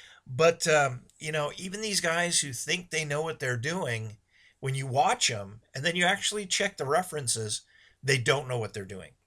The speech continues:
The Army said in the technical manual for the M sixteen A one that really the long-range sight was only good for three to four hundred meters. And it doesn't really address anywhere, um,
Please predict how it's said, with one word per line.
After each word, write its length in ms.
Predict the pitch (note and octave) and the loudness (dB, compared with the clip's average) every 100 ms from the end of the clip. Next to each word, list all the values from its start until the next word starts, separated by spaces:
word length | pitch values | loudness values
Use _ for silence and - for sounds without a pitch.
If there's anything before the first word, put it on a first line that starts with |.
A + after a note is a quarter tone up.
| _ - - - | _ -20 -20 -10
The 120 | C3+ D3+ | 2 4
Army 360 | G3+ D4 A#3+ | 6 4 4
said 500 | C#3 C#3+ A2+ F#2+ A2 - _ _ _ _ _ _ - | 6 6 6 2 -8 -18 _ _ _ _ _ _ -6
in 200 | D3+ B2+ | -4 -2
the 160 | B2 A#2 | -4 -2
technical 500 | - G3+ G3+ G3+ B2+ | 2 2 2 -4 0
manual 360 | A2+ A2 G#2+ | 2 0 -4
for 140 | G#2 A#2+ | -6 -4
the 120 | A#2 | -4
M 120 | A2+ | 0
sixteen 400 | A2 A2 - A#2+ | 0 2 -2 -2
A 100 | A2 | -4
one 360 | G#2 G#2+ G#2 A2+ - - - - - _ | -4 -6 -6 -10 -16 -20 -20 -20 -20 _
that 240 | C#3+ C3+ | 2 2
really 280 | C3+ G#3+ A#3+ | 6 6 6
the 140 | D3 C3 | 2 4
long-range 520 | D3+ D#3+ C#3+ C#3+ B2+ | 6 6 4 0 4
sight 380 | - E3+ G3 - | 4 4 2 -2
was 140 | A#2+ | -4
only 240 | C3 C3 | -4 -4
good 540 | A#2+ C3 B2+ B2 A#2 A2+ _ _ _ | -4 0 2 2 -2 -12 _ _ _
for 340 | D3 B2+ A#2 | -4 -2 -2
three 440 | A#2 C3 C#3+ C#3+ | -6 -8 -4 -2
to 80 | C3 | -2
four 300 | A#2+ F#3 G#3+ | 0 4 6
hundred 300 | D3+ A2+ G#2+ | 4 0 -4
meters. 600 | G2+ F#2+ - - - - _ _ _ _ - - _ | -8 -12 -16 -10 -8 -8 _ _ _ _ -20 -20 _
And 500 | C3+ C3 B2+ B2 B2 - | -2 2 2 2 0 -6
it 180 | C3+ B2 | -8 0
doesn't 380 | F3 F#3 G#3 | 6 6 4
really 320 | D3 D#3+ D3+ C#3 | 0 0 0 -2
address 440 | B2 D3 D3 - | 0 2 2 2
anywhere, 720 | C#3+ G#3 D3 A2 G#2 G#2 A#2 _ _ _ _ _ | 0 -4 -4 -4 -4 -6 -8 _ _ _ _ _
um, 500 | A#2+ A#2 A2 G#2+ | -2 0 -2 -4